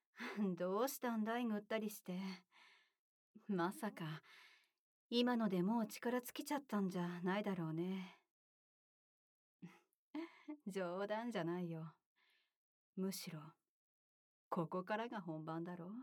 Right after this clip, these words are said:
私はまだまだ何度でもエッチする心づもりでいたぞ。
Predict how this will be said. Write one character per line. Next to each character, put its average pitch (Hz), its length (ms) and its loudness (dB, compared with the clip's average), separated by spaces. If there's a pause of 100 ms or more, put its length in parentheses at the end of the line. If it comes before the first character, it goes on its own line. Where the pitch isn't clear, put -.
(1300)
私 180 500 -4
は 196 120 -2
ま 185 180 -2
だ 196 120 -6
ま 190 140 -4
だ 170 220 -4 (720)
何 262 260 4
度 262 100 6
で 247 80 2
も 202 180 4
エ 220 60 4
ッ - 80 0
チ 247 140 -4
す 214 120 0
る 185 100 2
心 190 340 0
づ 220 120 0
も 220 100 4
り 226 100 2
で 226 80 6
い 226 60 4
た 233 120 0
ぞ。 208 140 -6